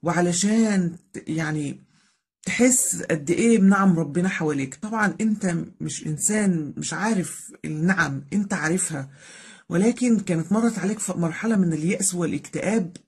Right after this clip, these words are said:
أنت رفضت أصلا العيشة وما كنت رافض أصلا إن أنت تعيش، ولكن بعد الوعكة ديت رجع إحساسك بالحيوية والنشاط وحب الحياة من أول وجديد.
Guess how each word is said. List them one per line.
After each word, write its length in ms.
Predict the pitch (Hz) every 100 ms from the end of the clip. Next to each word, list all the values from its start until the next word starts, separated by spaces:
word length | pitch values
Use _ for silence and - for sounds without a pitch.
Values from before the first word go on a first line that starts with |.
| -
أنت 240 | 165 170
رفضت 440 | 160 156 233 - -
أصلا 400 | 190 180 170 156
العيشة 560 | 143 165 196 220 220 180
وما 160 | 165
كنت 320 | - 190 -
رافض 380 | 180 233 190 165 190
أصلا 360 | 190 165 156
إن 100 | 151
أنت 220 | 151 156 151
تعيش، 520 | 139 151 233 - - - - - - - - - _ -
ولكن 400 | 170 208 254 262
بعد 200 | 190 175
الوعكة 400 | 170 196 226 220
ديت 460 | 175 190 208 - 180
رجع 260 | 180 135 -
إحساسك 560 | - - 180 175 170 143
بالحيوية 760 | 156 139 156 151 156 170 160
والنشاط 720 | 147 147 143 139 165 165 160
وحب 280 | - 170 156
الحياة 380 | 160 - 151 156
من 140 | 151
أول 280 | - 156 156
وجديد. 460 | 143 139 180 240